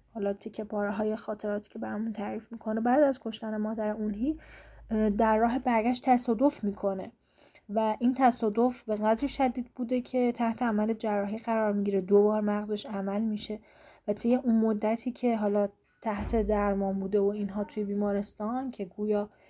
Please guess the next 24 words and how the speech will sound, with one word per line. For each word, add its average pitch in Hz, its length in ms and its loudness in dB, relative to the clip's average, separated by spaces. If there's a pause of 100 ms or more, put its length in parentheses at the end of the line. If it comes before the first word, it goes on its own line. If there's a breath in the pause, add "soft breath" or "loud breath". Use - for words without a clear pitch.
(240 soft breath)
زمان 208 540 4
کمی 226 400 2
هم 202 380 0
نبوده، 196 600 -2 (920)
زیاد 220 380 4
دچار 214 280 -2
هذیان 202 580 0
و 220 40 -4
توهم 208 540 -2
می‌شده 240 280 0
و 220 40 2
از 202 300 -2
اون 196 120 -2
به 196 120 -2
بعد 214 320 -4 (480 loud breath)
کلاً 208 360 2
در 226 140 4
شخصیتش 214 920 -2
هم 240 80 0
این 233 100 0
مقدار 233 240 2
تغییرات 202 680 -2
ایجاد 214 360 -12
شده. - 300 -16